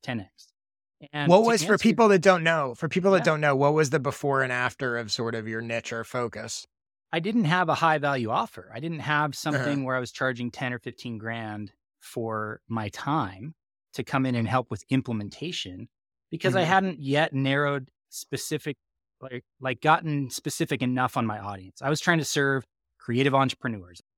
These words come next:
Speaker 2: Mm-hmm.
Speaker 1: and that's too broad, and it was too unspecific in the sense of, like, I was attracting a lot of people that have not even started building a business yet. Like, my
Speaker 2: Yeah.
Speaker 1: first book that I put out, most of people, probably eighty percent,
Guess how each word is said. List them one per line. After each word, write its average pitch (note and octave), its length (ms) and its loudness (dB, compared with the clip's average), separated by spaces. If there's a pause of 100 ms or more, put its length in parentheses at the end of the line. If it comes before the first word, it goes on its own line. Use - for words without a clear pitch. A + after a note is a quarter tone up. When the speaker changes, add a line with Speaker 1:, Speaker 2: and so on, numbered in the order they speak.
(140)
Speaker 2:
Mm-hmm. C#3 220 6
Speaker 1:
and B2+ 140 -2 (300)
that's D3+ 280 -2
too G#3 220 -4
broad, D3 480 2 (180)
and C3+ 220 -6
it C3 100 -10
was C3+ 300 -8
too D#3+ 640 -2 (320)
unspecific F#3 800 0
in E3 120 4
the D#3 80 0
sense F3 340 -2
of, D3 200 -2
like, B2+ 200 -8
I F3+ 120 4
was A#3+ 120 -6
attracting F3 540 0
a C3+ 40 -4
lot C3 280 0
of E3+ 100 -8
people E3+ 460 -6
that C3+ 260 -6
have B2 260 -8 (340)
not D3 280 0
even D3+ 180 0
started A#2+ 440 -2 (220)
building A2+ 260 -2
a G#2 40 -6
business G2+ 440 -12
yet. G2+ 220 -16
Like, A#2+ 120 -8
my D3+ 100 2
Speaker 2:
Yeah. - 20 -2
Speaker 1:
first - 340 -2
book D3 240 2
that D3+ 120 0
I D3+ 80 2
put D3+ 240 -2
out, C#3+ 280 4 (220)
most C#3+ 440 -2
of E3 100 -2
people, F3 260 -2
probably D3+ 300 4
eighty D#3+ 260 0
percent, C#3 580 -4